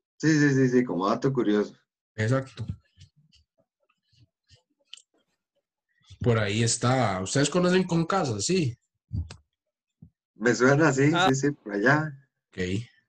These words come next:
Speaker 1: Y para todos los liguistas, ¿verdad? Y Brian está en casa, ¿verdad?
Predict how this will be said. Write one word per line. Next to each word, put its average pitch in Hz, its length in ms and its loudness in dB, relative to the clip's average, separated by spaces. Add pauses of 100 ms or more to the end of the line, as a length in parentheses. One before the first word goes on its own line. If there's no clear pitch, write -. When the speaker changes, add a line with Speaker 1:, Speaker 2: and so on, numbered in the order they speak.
(2250)
Speaker 1:
Y 156 140 4
para 107 260 2
todos 131 200 4
los 156 140 6
liguistas, 139 440 0
¿verdad? 117 340 0
Y 139 160 2
Brian 135 360 -4
está 151 220 -6
en 175 80 -6
casa, 139 360 -4
¿verdad? 101 300 -10